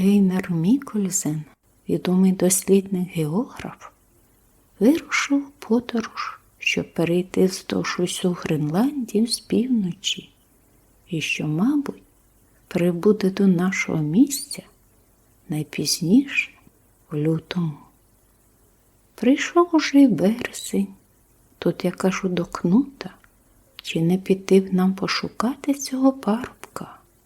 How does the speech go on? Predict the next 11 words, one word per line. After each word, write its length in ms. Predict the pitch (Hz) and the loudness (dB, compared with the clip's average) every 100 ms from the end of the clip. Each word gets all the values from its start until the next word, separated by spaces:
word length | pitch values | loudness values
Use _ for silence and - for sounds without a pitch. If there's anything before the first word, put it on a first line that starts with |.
| _ _ _ _ _ _ - | _ _ _ _ _ _ -4
Кнут 420 | - 311 381 - | 4 4 2 -2
пристав 640 | 285 294 - - - 220 247 | -2 2 0 0 -4 -6 -2
на 220 | 220 220 | -2 -2
це, 360 | - - 180 202 - _ _ _ _ _ _ _ _ - | -6 -6 -6 -6 -12 _ _ _ _ _ _ _ _ 0
і 140 | 185 | 2
ми 160 | 175 180 | 4 2
завербували 920 | - 180 180 185 185 175 175 190 185 | 0 0 -2 0 0 0 0 2 0
до 180 | - 160 | -2 -10
помочі 880 | - 294 285 240 - - - - _ _ _ - | 0 0 2 -2 -2 -10 -14 -14 _ _ _ -6
двох 420 | 180 160 165 - | -4 -2 -4 -2
ескімосів, 1120 | 170 - - 165 165 226 285 - - - - | -4 -6 -6 -4 2 4 4 2 -6 -10 -18